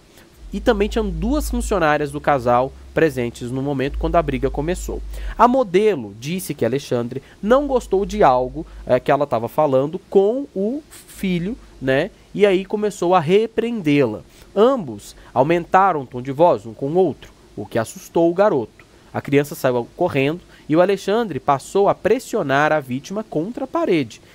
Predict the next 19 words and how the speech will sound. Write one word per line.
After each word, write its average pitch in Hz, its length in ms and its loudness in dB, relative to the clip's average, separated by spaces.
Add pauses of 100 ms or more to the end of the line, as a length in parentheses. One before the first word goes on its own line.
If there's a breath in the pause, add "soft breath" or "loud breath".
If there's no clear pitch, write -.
(120 soft breath)
e 135 80 2
ameaçá-la 214 640 2
de 175 100 -6
agressão. 127 480 -4
Isso 147 220 -6 (160)
segundo 185 300 -4
o - 20 -6
boletim, 247 380 -4
tá? 165 240 0 (400 loud breath)
É, 127 140 2
no 160 80 0
boletim 165 320 2
de 151 80 -2
ocorrência, 190 480 0 (180 loud breath)
ela 160 180 4
afirma 233 360 -2
ter 185 200 0
conseguido 165 540 -2
afastá-lo 120 640 0